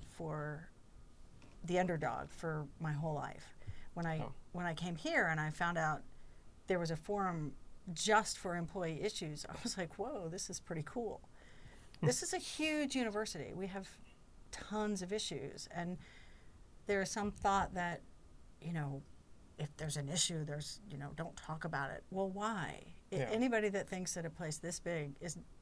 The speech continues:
Speaker 1: is going to be free of issues is, is naive.
Speaker 2: Yeah.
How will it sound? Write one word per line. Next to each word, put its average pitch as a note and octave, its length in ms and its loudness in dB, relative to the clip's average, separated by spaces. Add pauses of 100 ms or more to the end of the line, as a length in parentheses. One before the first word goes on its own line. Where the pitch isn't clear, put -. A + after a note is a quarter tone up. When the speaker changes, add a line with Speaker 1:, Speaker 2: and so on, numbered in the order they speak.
(540)
Speaker 1:
is F3 140 -2
going F#3 200 0
to E3+ 40 -2
be F3 120 0
free G3 220 4
of F#3 120 2
issues F3 400 0
is, E3 320 -2
is F#3 140 4
naive. F#3 600 4 (280)
Speaker 2:
Yeah. A#2 140 2